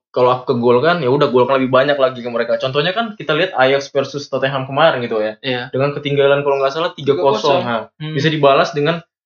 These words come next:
Speaker 1: tiga sama.
Speaker 2: Di babak, di babak pertama, tiga kosong.
Speaker 1: Eh, tiga, tiga kosong babak pertama kan.
Speaker 2: Iya.
Speaker 1: Nah, nah, maksudnya itu kan menarik, Wak. Dan juga Liverpool juga kan kita lihat kalah tiga kosong di,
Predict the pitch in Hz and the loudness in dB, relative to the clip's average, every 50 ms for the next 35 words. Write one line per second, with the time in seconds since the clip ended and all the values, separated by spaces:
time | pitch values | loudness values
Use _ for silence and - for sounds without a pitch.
0 | _ _ - 135 147 143 143 135 135 131 - - 139 135 - - _ - 147 160 | _ _ -2 0 2 2 4 4 4 4 4 2 0 0 -4 -10 _ -10 -8 -4
1 | 165 180 190 185 185 208 208 214 - 254 254 175 139 120 113 - 120 120 117 175 | -2 0 0 0 -2 -4 -4 0 2 2 2 0 -2 -8 -10 -8 -6 -4 0 0
2 | 170 160 147 156 156 147 139 - 143 156 143 165 180 175 156 143 143 139 147 139 | 0 2 2 2 2 2 2 0 0 0 0 0 0 2 0 0 2 2 2 2
3 | 135 127 123 123 131 127 127 123 120 120 120 110 110 110 104 104 107 - _ _ | 2 2 2 2 0 0 -2 -8 -14 -14 -10 -8 -6 -6 -6 -6 -10 -12 _ _
4 | _ - 120 117 113 113 117 123 123 147 147 165 190 190 190 - _ _ _ _ | _ -6 -4 -2 -2 -2 -2 -2 -2 -2 -2 0 0 0 -2 -6 _ _ _ _
5 | _ _ - 143 151 185 202 220 220 214 165 139 143 143 160 185 185 165 117 127 | _ _ -6 -4 -2 0 0 0 0 -2 -4 -4 -2 0 0 0 0 0 0 0
6 | 117 110 - - 127 123 127 123 120 120 175 175 180 165 - 147 143 143 - 175 | 0 0 0 -2 -2 -2 -2 -2 0 2 2 2 2 0 0 -2 -2 -2 -2 -2
7 | 180 175 160 147 131 135 143 151 160 196 208 208 208 _ - 135 147 143 139 143 | -2 -2 -2 0 2 2 2 2 2 -2 -4 -6 -10 _ -8 -2 0 2 2 2
8 | 165 180 190 - - _ - 147 131 135 139 147 143 - - 143 135 135 131 123 | 2 0 -2 -4 -10 _ 0 2 2 4 2 2 0 -4 -8 -2 0 0 0 0
9 | 156 175 175 - 143 123 117 117 113 110 107 107 107 107 | 0 -2 -2 -2 -4 -4 -4 -4 -6 -4 -6 -6 -6 -10